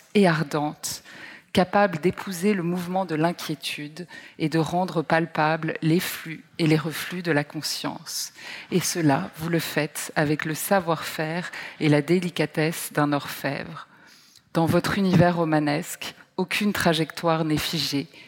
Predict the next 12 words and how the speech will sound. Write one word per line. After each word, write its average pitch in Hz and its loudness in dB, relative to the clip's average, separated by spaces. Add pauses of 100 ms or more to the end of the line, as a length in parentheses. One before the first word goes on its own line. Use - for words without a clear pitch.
(160)
et 170 6
aucun 170 2
sentiment 156 -4
n'a 143 0
de 143 -8
stabilité, 143 -4 (500)
à 151 4
part 170 2
cette - -6
clairvoyance 165 0
de 175 -2
l'inquiétude 160 0